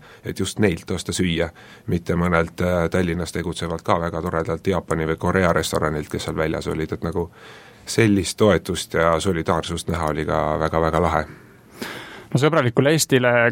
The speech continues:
Speaker 2: kahjuks, äh, eelnesid mõning-, mõningad üpris, äh, mm, ma ütleks, inetud seigad, näiteks Facebookiski jagatud, äh, vestlused pagulasvastastest gruppidest, kus,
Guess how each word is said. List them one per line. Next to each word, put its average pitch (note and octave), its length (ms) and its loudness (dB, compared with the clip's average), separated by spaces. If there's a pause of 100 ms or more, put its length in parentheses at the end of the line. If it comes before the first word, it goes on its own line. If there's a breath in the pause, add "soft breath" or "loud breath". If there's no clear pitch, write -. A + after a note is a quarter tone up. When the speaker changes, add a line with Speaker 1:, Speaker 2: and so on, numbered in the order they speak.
Speaker 2:
kahjuks, C3 460 2 (100)
äh, A#2 460 4 (100)
eelnesid B2 640 4
mõning-, C3 320 6
mõningad B2 400 6
üpris, A#2+ 480 2
äh, A2+ 140 6 (340 loud breath)
mm, A#2 380 6
ma B2 100 4
ütleks, B2 320 0
inetud C#3+ 480 2
seigad, C#3 380 4
näiteks A#2 260 0
Facebookiski B2+ 640 0
jagatud, A#2 640 2
äh, A#2 160 6 (520 loud breath)
vestlused A#2 680 2 (140)
pagulasvastastest A#2+ 800 2
gruppidest, A#2+ 640 2
kus, A#2 220 4